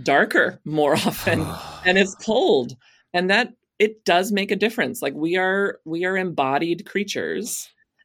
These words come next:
Speaker 1: and the darkness and the cold, again, for those of us in the part of the world where that overlaps with Christmas, it really has an effect on you. And if you're also isolated and alone, unfulfilled in your job, struggling to make ends meet,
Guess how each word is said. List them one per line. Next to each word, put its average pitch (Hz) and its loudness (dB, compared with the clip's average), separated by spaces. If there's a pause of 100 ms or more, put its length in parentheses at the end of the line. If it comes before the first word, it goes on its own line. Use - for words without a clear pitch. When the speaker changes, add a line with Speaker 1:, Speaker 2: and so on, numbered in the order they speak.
Speaker 1:
and 160 0
the 156 2
darkness 151 -2
and 160 -10
the 160 -8
cold, 165 2 (160)
again, 139 -2
for 151 -6
those 151 0
of 151 -6
us 151 -4
in 151 -8
the 143 -4
part 147 0
of 143 -4
the 143 -4
world 135 -2
where 131 -4
that 131 -4
overlaps 131 -6
with - -20
Christmas, 131 -8 (340)
it 214 -4
really 214 0
has 175 0
an 165 -2
effect 196 -4
on 113 -2
you. 87 -6
And 151 -4
if 151 -8
you're 147 -4
also 139 -4
isolated 156 -4
and 131 -4
alone, 202 -2 (1040)
unfulfilled 151 -2
in 135 -2
your 127 -4
job, 180 0 (480)
struggling 143 -2
to 143 -6
make 127 -4
ends 165 -4
meet, 165 -4